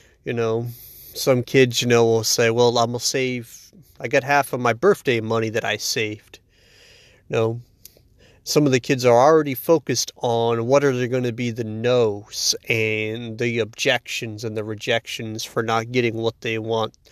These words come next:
And if you've ever have worked in sales, whether it be telemarketing or anything like that, you have to do any type of sales in general overall, you know, that's the biggest thing, people's rejections,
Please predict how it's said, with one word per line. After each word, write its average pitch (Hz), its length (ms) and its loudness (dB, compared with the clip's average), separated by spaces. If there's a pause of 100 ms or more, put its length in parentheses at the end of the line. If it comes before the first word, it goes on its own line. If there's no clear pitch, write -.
(320)
And - 80 -2
if 127 180 0
you've 127 120 2
ever 151 280 6
have 127 180 2
worked 135 380 -2
in 117 140 -8
sales, 139 600 2
whether 123 220 2
it 117 40 -2
be 117 300 -2 (100)
telemarketing 127 1000 0
or 113 160 -2
anything 127 380 -4
like 120 300 -2
that, 120 200 0
you 120 60 0
have 113 80 -2
to - 80 -20
do 127 100 -4
any 117 100 -4
type 117 220 -8
of - 100 -12
sales 120 800 -2 (640)
in 117 180 0
general 120 460 2
overall, 117 420 2
you 110 80 -2
know, 113 120 -6
that's 117 240 0
the 117 80 -4
biggest 113 420 -4
thing, 110 260 -2
people's 117 460 -8
rejections, 117 1000 -4